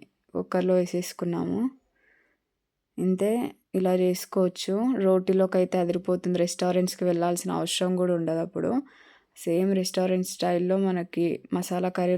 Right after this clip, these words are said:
రెడీ అయిపోతుంది. మీరు కూడా ఒకసారి ట్రై చేయండి. అదేవిధంగా మన ఛానల్ని కొత్తగా ఎవరైనా చూస్తున్నట్లయితే సబ్స్క్రైబ్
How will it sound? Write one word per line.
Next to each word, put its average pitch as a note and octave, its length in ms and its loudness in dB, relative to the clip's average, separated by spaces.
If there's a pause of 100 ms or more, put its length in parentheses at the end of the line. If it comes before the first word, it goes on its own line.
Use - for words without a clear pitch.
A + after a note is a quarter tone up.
రెడీ E3+ 260 2
అయిపోతుంది. E3+ 640 -4 (760)
మీరు G3+ 240 2
కూడా G#3 140 4
ఒకసారి F#3+ 340 -2
ట్రై F3 140 2 (140)
చేయండి. F3 380 0 (180)
అదేవిధంగా F#3+ 480 2 (100)
మన G3 80 2 (100)
ఛానల్ని F#3 480 0
కొత్తగా F3 340 0
ఎవరైనా F3 380 0
చూస్తున్నట్లయితే F3 760 -4 (600)
సబ్స్క్రైబ్ F3+ 440 0